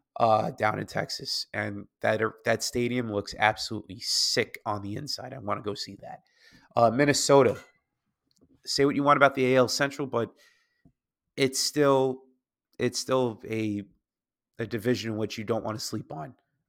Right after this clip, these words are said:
okay? They're fourteen and ten right now. You, in the wild card, you got the Baltimore Orioles.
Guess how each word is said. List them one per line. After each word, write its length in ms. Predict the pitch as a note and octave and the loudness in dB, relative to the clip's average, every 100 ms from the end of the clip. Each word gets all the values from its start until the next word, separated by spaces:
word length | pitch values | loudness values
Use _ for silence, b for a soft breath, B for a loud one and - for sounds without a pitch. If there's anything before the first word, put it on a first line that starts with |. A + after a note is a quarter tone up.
| - | -16
okay? 360 | F#2+ A2 G#2 - b b - | -6 -6 -6 -10 b b 4
They're 140 | B2+ | 4
fourteen 520 | B2 B2+ B2 - A2 | 4 0 0 0 -10
and 100 | G#2 | -10
ten 200 | - G#2+ | -8 -8
right 220 | G2+ A2+ - | -6 -10 -10
now. 280 | A2 D3 - _ _ _ _ _ _ _ _ _ _ _ _ _ _ _ | -12 -12 -14 _ _ _ _ _ _ _ _ _ _ _ _ _ _ _
You, 160 | A2 G#2 - | -10 -10 -10
in 100 | G#2+ | -6
the 60 | |
wild 280 | G#2+ B2+ C3+ | 8 10 10
card, 400 | C3+ C3 B2 A#2 - _ | 8 6 6 4 -2 _
you 120 | - G#2+ | -8 -6
got 160 | D#3 | -8
the 60 | - | -6
Baltimore 460 | A#2+ C3 C3+ C3+ A#2+ | 4 4 4 -2 2
Orioles. 680 | B2+ B2+ B2+ B2 A#2+ - | 2 4 2 0 -2 -8